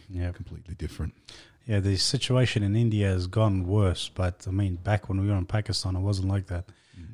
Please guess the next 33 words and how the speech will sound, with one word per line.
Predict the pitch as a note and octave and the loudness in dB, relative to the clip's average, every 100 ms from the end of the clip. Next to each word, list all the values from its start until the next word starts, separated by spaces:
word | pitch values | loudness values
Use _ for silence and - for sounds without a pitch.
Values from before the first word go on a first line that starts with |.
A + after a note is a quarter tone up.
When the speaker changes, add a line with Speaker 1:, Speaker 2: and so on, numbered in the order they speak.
| G2+ | -8
Speaker 1:
Uh, | F#2+ F2+ | -2 0
obviously, | G2 A2+ A2 - - G2 F#2+ F#2 F#2 | 2 2 2 0 0 0 0 -4 -4
the | G2 | 0
new | A2+ G#2+ | 2 2
government | G#2+ A2 A2 A2 G#2+ - - | 2 2 4 2 2 -2 -20
taken | - A2 G#2 G2+ | -2 0 2 2
over, | A#2 B2+ D3 D3+ | 2 2 0 -2
the | A2+ F#2 F2+ | -4 -2 -2
Modi | F2 G2+ A#2 A2 | 0 2 2 2
government, | B2 B2 C#3 C#3+ - _ | 0 2 0 -2 -6 _
Speaker 2:
Yeah. | - A#2+ - _ _ - | -14 -12 -14 _ _ -6
Speaker 1:
um, | F#2+ F#2 F2+ F2 E2 - | 0 2 2 0 -4 -4
it | G2 | -2
has | - G#2+ F#2+ F2+ | 0 0 0 -2
turned | - - G2+ G2 | -2 0 2 2
things | G2 F#2 F2+ | 0 0 0
upside | F#2+ - F#2+ F2+ | -2 0 -2 0
down, | G2 B2+ B2+ | 2 2 2
but | G2+ F2+ | -2 -2
the | - | -6
government | - A2 G#2 G2+ F#2 - _ - | 0 0 2 0 -2 -10 _ -2
prior | A2+ A2+ G#2+ | 2 4 4
to | - F2+ | 0 -4
him, | E2+ E2 - | -4 -8 -10
uh, | F#2 F2+ F2 | -6 -4 -4
before | F2 F2+ - A2+ | -6 -6 -2 0
him, | G2 F2 | 0 -2
it | |
was | E2+ F2 | -4 -4
a | F#2+ | -2
lot | G#2 | -2
better. | G2+ F#2 - _ _ _ _ | -2 -2 -4 _ _ _ _
Speaker 2:
Yeah. | A2+ | -20